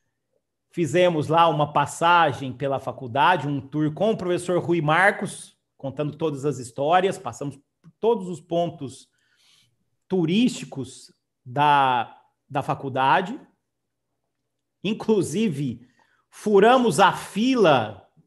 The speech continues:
da Biblioteca Joanina, que era imensa, cheia de turistas na ocasião, e fomos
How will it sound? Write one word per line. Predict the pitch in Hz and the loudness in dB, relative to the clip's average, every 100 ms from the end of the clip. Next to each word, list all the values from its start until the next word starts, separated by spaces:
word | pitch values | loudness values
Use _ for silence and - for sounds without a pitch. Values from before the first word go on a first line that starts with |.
| _ _ _ _ _ _ | _ _ _ _ _ _
da | 147 131 180 | -6 2 2
Biblioteca | 170 156 175 - 175 185 | 4 2 2 2 0 0
Joanina, | 139 175 151 175 226 277 - - _ _ - | 2 0 2 2 4 2 0 -14 _ _ -2
que | 185 | 2
era | 180 | 2
imensa, | 180 170 190 226 - 349 - - _ _ _ | 2 0 0 -2 -4 -6 -8 -18 _ _ _
cheia | - 180 175 | -2 4 4
de | 147 | 2
turistas | 156 156 151 175 151 | -4 -4 -2 -4 -6
na | 127 | -4
ocasião, | 139 135 143 131 156 170 240 349 _ _ _ _ _ _ _ _ _ _ _ _ _ _ _ - | -6 -4 -4 -2 0 0 -2 -6 _ _ _ _ _ _ _ _ _ _ _ _ _ _ _ 2
e | 359 415 | 6 6
fomos | 415 240 240 262 320 - - - | 4 2 2 2 0 -2 -14 -20